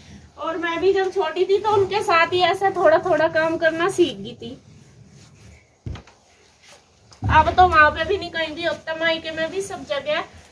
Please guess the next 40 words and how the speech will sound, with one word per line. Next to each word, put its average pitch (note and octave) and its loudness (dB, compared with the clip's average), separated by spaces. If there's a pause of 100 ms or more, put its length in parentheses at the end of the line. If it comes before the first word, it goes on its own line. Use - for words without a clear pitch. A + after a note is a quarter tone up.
(360)
पक्का D4+ -6
ही D#4 0
फरस C#4 -8
हो A#3 -12
रहा। G#3+ -10 (1600)
यहाँ F4+ 2
भी G#4 0
ये G#4+ 2
थोड़ा D#4+ 0
सा F4+ -2
ही F4 0
है E4 0
और F4+ 0
ज्यादा E4 0
तो E4 -4
है C#4+ 2
नहीं। F4 0 (520)
इसको E4+ -4
भी G4+ 0
सोच F#4 0
रहे, D#4 2 (1700)
इसका F4+ 2
भी G#4+ 0
रिन्यूअल G#4+ 4
करवाने A4 2
को, A#4+ 0 (1400)
इसे F#4+ 0
change F#4 -6
करवाने F#4 -2
के E4+ -6
लिए F4+ -2
कि G4 -2
दोबारा D#4 -4
तोड़ E4 -2
के E4 -6
बनाया D4 0
जाएगा, D4+ 2
इसलिए E4+ -2
यहाँ D4+ -2
पे F4+ -4